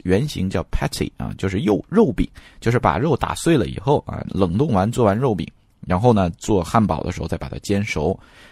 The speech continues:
其实呢，以前这么做的最终的一个目标呢，是为了做这个中央厨房的配送，包括呢，做食品质量的监控，所以呢，就有这种frozen patties。当然呢，也有降低成本之忧。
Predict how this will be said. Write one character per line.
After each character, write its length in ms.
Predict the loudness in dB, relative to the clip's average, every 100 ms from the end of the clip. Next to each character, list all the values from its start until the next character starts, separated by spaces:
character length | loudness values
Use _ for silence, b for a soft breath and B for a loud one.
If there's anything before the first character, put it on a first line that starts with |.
| B
其 220 | -2 0
实 140 | 2 2
呢， 180 | 0 -2
以 220 | -4 -2 -2
前 340 | -2 0 2
这 100 | 2
么 120 | 2
做 260 | 2 2 4
的 100 | 2 -2
最 220 | -4 -2 -2
终 300 | -4 -4 -2
的 100 | -2
一 140 | -2
个 100 | -4
目 240 | -2 0
标 300 | 0 0 0
呢， 120 | -2 -2
是 140 | 0
为 140 | 0
了 100 | 0
做 220 | -2 -4 -2
这 80 |
个 100 | -2
中 220 | -4 -4 -2
央 180 | -2
厨 180 | -2 -2
房 220 | 0 0
的 80 | 0
配 240 | 2 2 4
送， 180 | 2 0 _ _ -10 0
包 180 | 2 2
括 240 | 4 2
呢， 140 | 2
做 180 | -2 -2
食 180 | 0 -2
品 200 | -2 -2
质 160 | 0 0
量 120 | 0
的 80 | -4
监 200 | -6 -6
控， 220 | -6 -8 -10 b b b
所 200 | 4 4
以 80 |
呢， 100 | 2
就 140 | 0 0
有 80 | 0
这 80 |
种 100 | -4
frozen 400 | -2 0 0 -2
patties。 380 | -4 -4 -6 -6
当 160 | -2 0
然 140 | 2
呢， 120 | 2 2
也 80 |
有 140 | 2 2
降 220 | 0 0
低 100 | -2
成 240 | -4 2
本 160 | 4 2
之 160 | 0 0
忧。 180 | 0